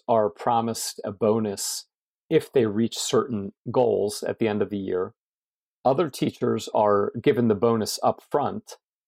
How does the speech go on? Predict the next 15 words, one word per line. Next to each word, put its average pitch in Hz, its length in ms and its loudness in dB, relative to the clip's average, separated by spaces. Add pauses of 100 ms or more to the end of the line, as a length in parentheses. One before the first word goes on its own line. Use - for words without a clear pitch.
(120)
and 120 160 0
then 104 160 0
told 117 340 2
that 104 140 -4
that 107 240 0
bonus 113 360 0
money 104 220 0
will 98 140 0
be 95 320 -6
taken 120 320 -2
away 101 440 2
at 92 120 -8
the 104 120 -4
end 98 140 -6
of 98 80 -4